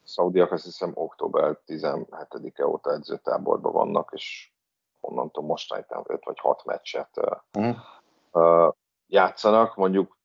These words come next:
Speaker 1: tegyük hozzá, hát azért elég meglepő lenne, hogyha, hogyha ezzel eltüntetnék a minőségbeli különbségeket, akár a lengyelek, akár a mexikóiak, akár az argentinok irányába.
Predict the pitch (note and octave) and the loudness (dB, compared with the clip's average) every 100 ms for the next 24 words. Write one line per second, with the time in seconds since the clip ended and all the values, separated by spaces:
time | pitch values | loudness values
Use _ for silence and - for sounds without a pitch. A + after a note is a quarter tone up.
0 | _ - E2 E2 - F#2+ F2 F2+ F2 F2 | _ -8 -4 -4 2 2 4 4 4 2
1 | E2+ E2 E2 E2 D#2 D2 D#2 D#2 D#2 - | -2 -2 2 2 2 -2 -2 2 2 2
2 | D#2 D#2 D#2 D#2 D#2 D2 D2+ D2 - D2 | -2 0 0 0 -2 -2 -6 -10 -6 -4
3 | D2+ - _ _ _ _ _ _ _ _ | -4 -6 _ _ _ _ _ _ _ _
4 | _ - - D2+ D2+ D2+ - _ _ - | _ -14 -8 0 2 2 -2 _ _ -6
5 | D2 D#2+ E2 D#2+ D#2+ D#2 D#2+ D2+ D2+ D2+ | -2 0 4 6 4 2 -10 -10 -8 -8
6 | D2+ D2+ D#2+ D2+ D#2+ D#2 D#2 - E2 D#2 | -8 -4 0 0 -2 -6 -6 -6 -4 0
7 | D#2 D#2 _ D#2+ D#2+ D#2+ D#2 D#2 D#2+ D#2+ | 0 0 _ -4 -4 -4 -4 -2 -2 -2
8 | D#2+ - - - - D2 D#2 D#2 D#2+ - | -4 -6 -16 -6 -4 -2 -2 -2 -2 -2
9 | - - C#2+ D2+ D#2 D#2 - - - D2 | -6 -4 0 0 0 -4 -10 -6 -2 0
10 | - - - - - D2+ D#2 D#2+ D2+ - | -2 -10 -8 -6 -4 0 0 0 -6 -6
11 | - - - F#2 G#2 G#2+ A2 A#2 A#2 | -8 -6 2 6 8 8 8 6 4